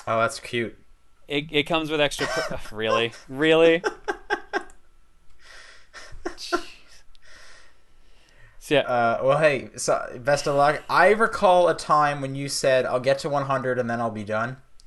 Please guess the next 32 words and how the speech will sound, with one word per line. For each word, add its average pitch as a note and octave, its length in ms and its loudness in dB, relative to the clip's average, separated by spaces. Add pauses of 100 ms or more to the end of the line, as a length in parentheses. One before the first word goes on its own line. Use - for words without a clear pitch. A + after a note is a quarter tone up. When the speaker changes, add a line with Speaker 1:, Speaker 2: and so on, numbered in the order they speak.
(580)
Speaker 2:
Yeah, F3+ 400 6
but C#3+ 140 0
then E3 100 2
that E3+ 140 4
was, E3+ 160 2
like, D3+ 180 4
a C#3+ 100 2
week C#3 240 0
later C3+ 360 2
they A#2 160 2
added A#2 260 2
the A2+ 100 -4
Infamy, A2+ 260 -8
and G#2+ 40 -8
I'm G#2 60 -8
like, G2+ 160 -10
"All G#2+ 140 -6
right." G2 380 -6 (720)
And B2 140 -4
they're C3+ 80 0
still E3+ 240 2
adding D3+ 340 4
new, C#3+ 460 -2 (100)
new C3+ 220 -2
songs, A#2 580 -2
new A#2 220 -8
stages, G#2 480 -8
so - 100 -12
it's - 160 -12
like, G#2+ 160 -12
"All A#2 100 -6
right, G#2 220 -10